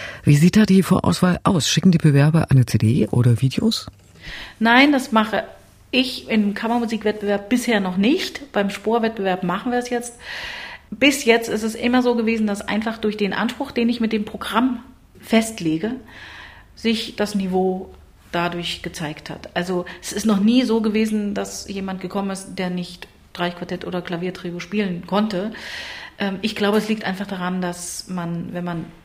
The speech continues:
Speaker 2: so viele Werke beherrschen muss, dass man da einfach ein gro-, gewisses Grundniveau hat. Aber ansonsten vertraue ich darauf, dass man, wenn man sagt, „Ich komme“, und Sie müssen ja Ihr Programm vorher einreichen.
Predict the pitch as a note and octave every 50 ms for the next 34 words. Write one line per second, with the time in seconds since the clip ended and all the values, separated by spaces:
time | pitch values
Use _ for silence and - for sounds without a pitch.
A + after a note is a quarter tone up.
0 | - - - _ _ - E3+ F#3 G3+ A3+ A#3+ A#3 - - G#3+ G#3 G3+ G3 F#3 E3+
1 | - F3 D#3+ D#3+ D#3+ D#3+ F3+ F3+ - E3+ D#3 D#3+ - - - - F3 E3+ F3 F3
2 | F3 F#3 - - F#3 E3+ E3+ E3+ E3 - - - E3 E3 E3 D#3+ - E3+ E3+ E3+
3 | E3 E3 - E3 E3 - - - - - F3 E3+ F3 E3+ E3+ E3+ - - F3 F3
4 | - F#3 F#3 F3 D#3+ D#3+ D#3+ D#3+ E3 - - - - - - - F3 C3 - -
5 | - - - - - - - - - - - - - D3+ E3 F3+ - - E3 D#3+
6 | D#3 D3+ E3+ E3+ - - A#3 B3+ C4+ - A#3+ - - - F3+ F#3 F#3+ - - A3+
7 | G#3+ G#3 G#3+ A#3 B3 A#3+ - G#3 G#3 G#3 - - - - A3 G#3 G3+ G#3 G#3 G#3
8 | G#3+ G#3+ G#3+ G#3 G3+ G3 G3 F#3+ F3+ F#3 F#3+ G3 G3 - - F#3 - - - F#3
9 | F#3+ G#3 A#3 B3 B3 - - G3+ G3+ G3+ G3+ G3+ A3+ A3 A3+ G#3+ - G#3 G#3+ -
10 | A3 G#3+ G3 G3+ F#3 F3 - - E3 D#3 D#3 - - D3+ D#3+ D#3 D#3 D3+ D3 D3+
11 | - -